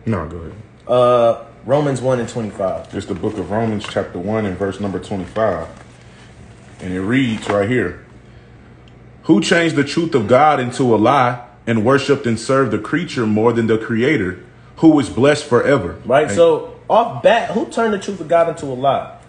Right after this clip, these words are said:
Speaker 2: Right? Who said that the, the woman should be above the man? Who said that you can sleep with whoever you wanna sleep with? Who said that you could, um, be a different gender? Right?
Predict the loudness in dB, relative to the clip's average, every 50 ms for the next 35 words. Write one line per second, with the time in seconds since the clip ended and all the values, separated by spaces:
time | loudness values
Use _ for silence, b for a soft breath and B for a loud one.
0 | B B B B -4 0 2 2 2 0 -4 -6 -2 -2 -2 0 2 0 2 2
1 | 2 0 0 -2 -2 -4 -4 -2 -2 2 4 2 2 2 0 -4 -4 -8 B B
2 | B B B -10 -8 -6 -4 -2 -2 -2 2 2 2 2 2 0 -4 -4 -2 -4
3 | -4 -6 -8 -12 -16 -20 -20 -20 -20 -4 2 2 2 2 2 0 2 2 0 -2
4 | 0 -4 -6 -2 -2 -2 -2 -2 -6 -10 -8 -2 -2 -2 -2 0 -2 -2 -2 -2
5 | -6 -4 -2 -2 0 0 -2 -4 -2 -2 -2 -4 -4 -6 -8 -8 -8 -8 -8 -10
6 | -10 -10 B B B B B B 2 2 4 4 2 2 2 -2 -4 -2 -4 -4
7 | -2 -2 -4 -4 -4 -2 0 2 2 4 4 2 2 0 -6 -12 -16 -20 -20 -20
8 | -20 -20 -20 -20 -14 -6 -2 2 2 2 2 2 0 0 0 0 -4 -6 -4 -4
9 | -2 -2 -2 -2 -6 -8 -10 -16 -20 -20 -20 -20 -8 -2 0 2 2 2 0 -4